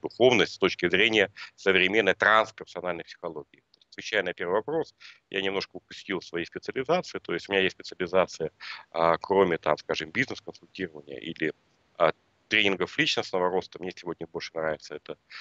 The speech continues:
а, не личностный рост, а повышение личной эффективности, наверное, это более четко отражает. А, ну, хотя, в принципе, и то, и то уместно, личностный рост, а, в том числе и тренинги по коммуникациям, по социальным коммуникациям, семья, коллектив,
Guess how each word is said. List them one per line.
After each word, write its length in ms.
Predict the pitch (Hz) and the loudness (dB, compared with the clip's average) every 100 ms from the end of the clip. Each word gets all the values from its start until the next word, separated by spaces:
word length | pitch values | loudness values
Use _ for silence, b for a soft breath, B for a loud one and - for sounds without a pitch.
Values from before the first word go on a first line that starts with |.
| B _ | B _
а, 100 | 78 | -6
не 100 | 82 | 0
личностный 400 | 135 - 95 90 | 0 0 -4 -6
рост, 240 | 82 82 - | -4 -4 -4
а 120 | 76 | -8
повышение 480 | - 80 82 101 85 | -6 -6 -2 0 2
личной 300 | 95 - 80 | 2 0 -2
эффективности, 640 | - - 190 139 92 - 73 | -6 -6 -4 -2 -2 -4 -12
наверное, 260 | 78 78 - | -12 -14 -18
это 120 | 82 | -8
более 180 | 90 71 | -8 -6
четко 280 | - - - | -8 -10 -20
отражает. 500 | - 73 76 73 - _ B B B _ - | -8 -4 0 0 0 _ B B B _ 0
А, 480 | 78 78 78 76 69 - | 4 6 6 4 2 -6
ну, 60 | |
хотя, 260 | - 127 107 | -4 0 2
в 40 | |
принципе, 440 | 101 98 - 78 69 _ _ - - _ _ _ | 2 -2 -4 -10 -10 _ _ -20 -20 _ _ _
и 100 | 85 | -4
то, 160 | - 87 | 2 4
и 60 | |
то 180 | - 85 | 6 4
уместно, 400 | 87 87 85 80 | 6 4 2 0
личностный 420 | 80 - 78 85 | 0 0 0 -2
рост, 300 | 82 78 - | 0 0 0
а, 260 | - 76 73 | 4 4 4
в 100 | - | 4
том 160 | 151 156 | 4 6
числе 500 | 117 - 110 120 101 | 2 2 4 4 4
и 520 | 92 92 90 85 82 _ _ _ | 0 -2 0 0 -2 _ _ _
тренинги 480 | 95 90 80 - 78 _ - | -2 0 -2 -4 -10 _ -10
по 380 | 82 80 78 | -6 -2 -2
коммуникациям, 800 | - 80 82 85 - 147 - 98 92 | -2 -4 -2 0 2 2 2 -2 0
по 160 | 85 | -6
социальным 600 | - 76 - 123 117 87 - B B B | -8 -8 -2 0 2 0 -4 B B B
коммуникациям, 760 | - 90 90 - 87 - 76 - | -8 -4 -4 2 2 2 -4 -6
семья, 540 | 87 78 82 78 73 | -6 0 2 2 2
коллектив, 580 | - 82 - - 80 - | -2 -4 -6 -10 -12 -12